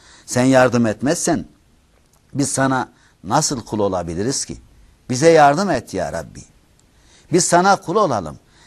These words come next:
Senin adına yaşayalım. Ve bu Rabbimiz Teala'nın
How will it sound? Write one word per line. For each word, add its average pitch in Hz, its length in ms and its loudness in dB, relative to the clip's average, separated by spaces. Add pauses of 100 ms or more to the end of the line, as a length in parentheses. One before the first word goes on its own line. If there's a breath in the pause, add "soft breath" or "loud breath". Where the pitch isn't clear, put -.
(120)
Senin 196 480 -2
adına 139 380 2
yaşayalım. 117 680 -2 (640 soft breath)
Ve 92 360 -4
bu 196 140 4
Rabbimiz 175 480 2
Teala'nın 113 680 -2